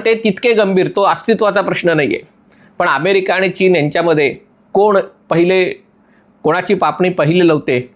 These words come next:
याच्यावर अवलंबून आहे. कदाचित हे दोघेही एकत्र येतील, ही शक्यता आहे का सांगता येत नाही. पण जे आत्ता अमेरिका आणि चीनमध्ये झालंय हे खूप रंजक आहे आणि आपल्या सगळ्यांच्या आयुष्यावर प्रभाव टाकणार आहे. हा व्हिडिओ आपल्याला आवडला असेल तर कृपया लाईक करा, शेअर करा आणि चॅनल सबस्क्राईब करण्याची विनंती आहे.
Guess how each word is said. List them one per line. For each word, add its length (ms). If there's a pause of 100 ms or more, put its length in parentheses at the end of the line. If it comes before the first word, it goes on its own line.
याच्यावर 280
अवलंबून 360
आहे. 100
कदाचित 340
हे 60
दोघेही 340
एकत्र 300
येतील, 320
ही 240
शक्यता 380
आहे 100
का 160
सांगता 300
येत 80
नाही. 120 (840)
पण 160
जे 80
आत्ता 380
अमेरिका 360
आणि 120
चीनमध्ये 440
झालंय 240 (440)
हे 120
खूप 360 (640)
रंजक 420
आहे 260 (200)
आणि 140
आपल्या 280
सगळ्यांच्या 600
आयुष्यावर 460
प्रभाव 300
टाकणार 320
आहे. 280
हा 160
व्हिडिओ 260
आपल्याला 240
आवडला 260
असेल 220
तर 60
कृपया 240
लाईक 260
करा, 160
शेअर 160
करा 160
आणि 140
चॅनल 220
सबस्क्राईब 380
करण्याची 260
विनंती 260
आहे. 100